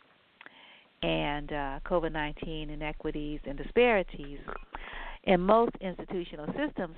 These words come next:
acts of police brutality, and killings of Black people nationwide have increased the stress, despair, and sense of helplessness, hopelessness,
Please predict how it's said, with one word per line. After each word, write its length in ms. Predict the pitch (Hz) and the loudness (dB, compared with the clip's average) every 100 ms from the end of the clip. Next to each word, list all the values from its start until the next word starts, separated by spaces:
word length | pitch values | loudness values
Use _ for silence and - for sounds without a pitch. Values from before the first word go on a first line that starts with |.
| - | -6
acts 340 | 170 175 - 165 | -4 -4 -8 -10
of 180 | 160 151 | -8 -8
police 280 | - 156 151 - | -8 -10 -10 -12
brutality, 760 | 147 - 240 208 202 180 185 147 | -12 -4 0 2 2 -2 -2 -6
and 100 | - | -2
killings 360 | 202 185 170 | 0 2 0
of 120 | 156 - | -4 0
Black 300 | 170 165 - | 0 0 -2
people 300 | 170 160 156 | -8 -6 -4
nationwide 680 | 170 202 196 165 156 147 147 - - - - | 0 0 0 -2 0 0 -4 -12 -18 -4 6
have 140 | 190 | 6
increased 440 | 190 - 233 - - | 6 2 2 0 -4
the 120 | - - | -6 -2
stress, 300 | 160 147 - - | -2 0 -4 -6
despair, 540 | 151 - - 165 156 156 | -8 -2 4 6 6 2
and 220 | 151 156 - | -2 -6 0
sense 180 | 202 196 - | 0 0 -2
of 120 | 160 - | -4 4
helplessness, 640 | 190 202 - - 147 143 - - - - | 4 6 0 -4 -4 -6 -8 -16 -20 6
hopelessness, 680 | 240 262 190 156 - 151 | 6 6 0 -4 -6 -8